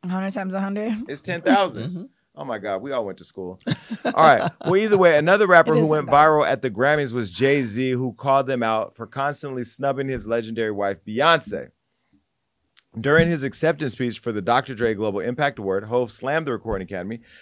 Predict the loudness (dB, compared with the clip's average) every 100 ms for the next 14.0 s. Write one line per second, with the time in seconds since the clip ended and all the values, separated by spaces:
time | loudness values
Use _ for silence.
0 | -20 -12 -4 -2 0 -4 -4 -6 -6 -8
1 | -16 _ -4 -4 -8 -10 -8 -10 -10 -14
2 | -18 -10 -4 -2 -2 -8 -2 0 2 2
3 | 0 -2 -4 -4 -2 -4 -8 -6 -4 -2
4 | -2 -2 -2 -4 -8 -6 -6 -4 -4 -4
5 | -6 -8 -8 -8 -4 -2 0 -2 -2 -4
6 | -4 -6 -4 -4 -2 -4 -4 -4 -2 0
7 | -2 -2 -2 -2 -2 -2 -2 -2 -2 -4
8 | -6 -6 -6 -6 -6 -6 -6 -6 -10 -10
9 | -10 -12 -8 -6 -4 -4 -4 -4 -6 -8
10 | -10 -12 -8 -8 -8 -10 -8 -6 -6 -6
11 | -6 -8 -10 -12 -12 -12 -12 -10 -6 -6
12 | -6 -10 -10 -10 -2 -2 0 -2 -2 0
13 | 0 0 0 0 0 -2 -8 -2 0 0